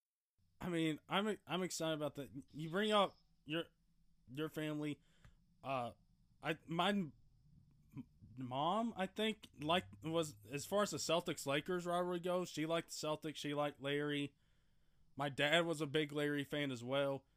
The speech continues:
I also think he was a big Doctor J fan as well. Uh, but yeah, going back to that era,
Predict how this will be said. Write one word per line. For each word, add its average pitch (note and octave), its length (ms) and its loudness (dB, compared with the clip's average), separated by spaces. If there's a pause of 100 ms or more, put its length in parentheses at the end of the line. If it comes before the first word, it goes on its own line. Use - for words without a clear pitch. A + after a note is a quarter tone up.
(180)
I E3+ 120 2
also E4 200 2
think - 240 -4
he G#3 80 0
was G3 120 0
a F3+ 80 2
big E3 320 0
Doctor F3 280 0
J D3 280 2
fan G#2+ 420 -6 (240)
as A#2+ 100 -12
well. A#2+ 380 -4 (800)
Uh, B2 360 -2 (760)
but D#3+ 180 0
yeah, G3 140 4
going A3 320 0
back - 200 2
to A3 60 -2
that F#3+ 200 0
era, C#3 420 0